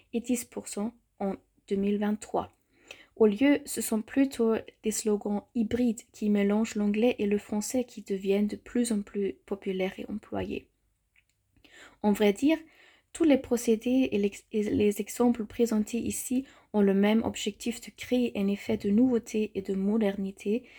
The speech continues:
et surtout de marquer l'esprit du consommateur. Comme vous l'avez certainement remarqué, les exemples que j'ai présentés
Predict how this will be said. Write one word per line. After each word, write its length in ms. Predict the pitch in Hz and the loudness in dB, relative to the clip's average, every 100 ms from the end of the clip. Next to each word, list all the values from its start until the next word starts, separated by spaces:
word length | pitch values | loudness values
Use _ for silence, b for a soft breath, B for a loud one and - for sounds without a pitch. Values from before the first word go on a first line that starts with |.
| B B | B B
et 40 | 226 | -4
surtout 520 | - 302 - - 240 | -2 -2 -4 -4 -2
de 140 | 220 | 0
marquer 520 | 196 202 220 - 220 208 | 2 0 -2 -8 -4 -2
l'esprit 600 | 202 - - 214 208 262 | -2 -4 -10 -8 -8 -8
du 140 | - | -14
consommateur. 840 | - 196 - 196 196 - - - _ _ b b b b b b | -10 -6 -4 -2 -4 -6 -14 -14 _ _ b b b b b b
Comme 160 | 254 | 4
vous 120 | 247 285 | 8 8
l'avez 400 | 233 226 220 - | 8 6 -2 -8
certainement 680 | - - 285 - 240 233 226 | -6 -4 -4 -2 0 2 2
remarqué, 640 | 226 220 214 - - 269 | 2 2 -2 -4 2 4
les 280 | 214 208 214 | 4 2 0
exemples 480 | 202 - 247 - 208 | -4 0 0 0 -6
que 160 | 202 | -4
j'ai 160 | 196 202 | -4 -4
présentés 640 | - 247 233 208 - 240 | -2 -2 0 -4 -2 -4